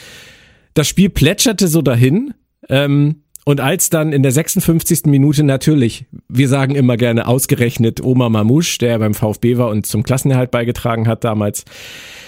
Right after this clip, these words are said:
durch die kompletten Reihen marschiert, ungehindert von allen, auch von meinem lieben Ata Karasor, ähm, Herrn Karasor, der auch hätte eingreifen müssen und können. Und das eins zu null macht. Bredlo machtlos, muss man sagen. Der war insgesamt auch eh gut in dem Spiel.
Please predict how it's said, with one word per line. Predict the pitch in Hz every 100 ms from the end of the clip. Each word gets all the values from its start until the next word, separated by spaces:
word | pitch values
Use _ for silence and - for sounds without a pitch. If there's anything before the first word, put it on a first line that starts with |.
| - _ _ -
durch | 190 247 -
die | 226
kompletten | 190 175 151 175 185 175
Reihen | 135 151 170
marschiert, | 139 - 123 101 92 - - -
ungehindert | 165 185 160 147 170 147 110 -
von | 127 123
allen, | 127 143 123 95 - _
auch | 131 135
von | 147
meinem | 135 127 127
lieben | 143 135 131
Ata | 131 139
Karasor, | 127 139 139 135 110 95 - _ _ -
ähm, | 107 104
Herrn | 120 127
Karasor, | 120 151 147 - 123 95 135 - - - -
der | 110 110 104 -
auch | 131 -
hätte | 135 123
eingreifen | 117 120 117 110 -
müssen | 120 135 120
und | 107 104
können. | 123 110 104 _ _ - - - - - _ _ _
Und | - 131
das | 139 135
eins | 139 -
zu | 139
null | 131 143
macht. | 131 95 73 - - _ _ _ _ _ _ _ -
Bredlo | - 135 120 113
machtlos, | 104 113 - 92 90 -
muss | 113
man | 107 104
sagen. | 104 107 92 98
Der | 107
war | 110
insgesamt | 107 107 101 95
auch | 90
eh | 98 101
gut | 104 90
in | 90
dem | 90
Spiel. | - -